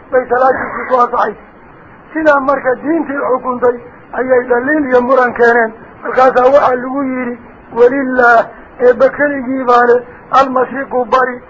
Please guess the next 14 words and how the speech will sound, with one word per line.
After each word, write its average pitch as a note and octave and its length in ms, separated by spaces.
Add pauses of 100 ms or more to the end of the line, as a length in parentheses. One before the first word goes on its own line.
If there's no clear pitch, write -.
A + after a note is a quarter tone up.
(120)
iyo B3+ 240
walmaqribu B3 580
galbeed." A#3+ 500 (600)
Kolka D4+ 340
hadday C4+ 260
addoommada C4 500
xagga C4 280
u B3+ 140
jeestaan B3 480 (260)
iyo B3+ 220
hadday B3 240
xagga C4+ 280
u C4+ 140
jeestaan, B3 440